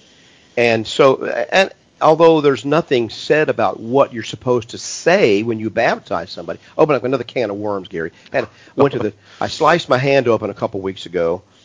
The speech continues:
on a piece of glass, changing a window out. I went to the clinic to get it stitched up that Sunday afternoon,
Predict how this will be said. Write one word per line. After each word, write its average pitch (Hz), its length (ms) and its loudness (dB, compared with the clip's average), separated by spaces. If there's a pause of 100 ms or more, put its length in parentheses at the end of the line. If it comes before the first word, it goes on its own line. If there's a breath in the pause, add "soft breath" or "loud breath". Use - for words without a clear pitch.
on 95 140 -8
a - 20 -16
piece 117 240 -8
of - 80 -18
glass, 90 360 -2
changing 95 400 -6
a 90 60 -6
window 95 320 -4
out. 85 140 -4
I 95 40 -8
went 107 180 -6
to 107 60 -8
the 90 160 -6 (460 soft breath)
clinic 101 380 -4
to 92 80 -16
get 98 160 -6
it 90 80 -16
stitched - 440 -6
up 104 160 -4
that 87 220 -8
Sunday 95 380 -6
afternoon, 90 540 -8